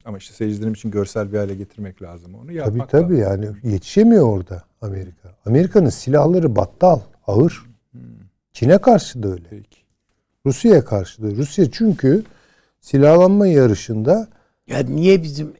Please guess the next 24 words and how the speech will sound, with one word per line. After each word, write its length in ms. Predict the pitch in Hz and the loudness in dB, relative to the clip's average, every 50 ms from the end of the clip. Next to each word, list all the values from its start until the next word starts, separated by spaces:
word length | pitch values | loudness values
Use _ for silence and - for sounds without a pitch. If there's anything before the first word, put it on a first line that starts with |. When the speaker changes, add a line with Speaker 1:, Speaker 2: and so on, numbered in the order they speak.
| - 147 135 | -2 -2 -2
Speaker 3:
S 160 | 131 - - | -2 -4 -4
dört 320 | - 156 139 - - - 139 | -2 -2 -2 -2 -6 -12 -10
yüze 240 | 139 131 147 147 143 | -4 -2 -2 -2 -2
bu 80 | 139 | -4
kadar 400 | - 156 147 139 139 131 120 - - - - _ _ _ _ _ _ _ _ _ - | -4 -2 2 2 2 2 0 -4 -10 -20 -20 _ _ _ _ _ _ _ _ _ -4
o 200 | 131 139 - - - _ _ _ _ _ _ _ - - | -4 -4 -4 -4 -8 _ _ _ _ _ _ _ -6 -4
öfkelendi? 760 | 127 113 - - 156 147 139 139 135 135 139 135 170 208 269 - _ - | -4 -4 -2 -2 0 0 2 2 0 -2 -2 -4 -6 -6 -8 -8 _ 0
Speaker 2:
Yani 240 | 120 123 120 110 101 | 2 2 2 2 4
gerek 280 | 113 117 143 202 - - - | 4 6 6 6 4 4 6
hava 220 | 135 147 180 190 | 8 8 8 8
s-, 160 | - - - _ - | 6 2 -6 _ -6
tabii 220 | 135 139 147 151 | -4 -4 -2 -4
üstadın 500 | 135 - - - 131 131 127 135 151 151 | -4 -4 0 2 4 4 4 4 2 2
dediği 240 | 156 165 170 208 190 | 4 4 4 4 4
gibi 160 | 175 151 135 | 6 6 4
hava 260 | 101 95 110 120 143 | 4 4 6 6 6
Speaker 3:
Telafi 120 | 156 165 165 175 - - | 6 6 6 6 8 8
Speaker 2:
savunma 220 | 151 - 170 190 | 8 8 8 8
Speaker 3:
edecek 220 | 208 196 170 165 156 | 8 6 6 4 2
bir 60 | 131 | 0
Speaker 2:
sistemleri 380 | - - 180 175 135 127 127 - | -2 -2 2 4 4 4 6 6
Speaker 3:
ilave 420 | 180 180 185 185 180 185 185 170 | 6 8 8 6 6 4 2 0
bir 80 | 156 143 | -2 -6
sistem 180 | - - - | -6 -4 -4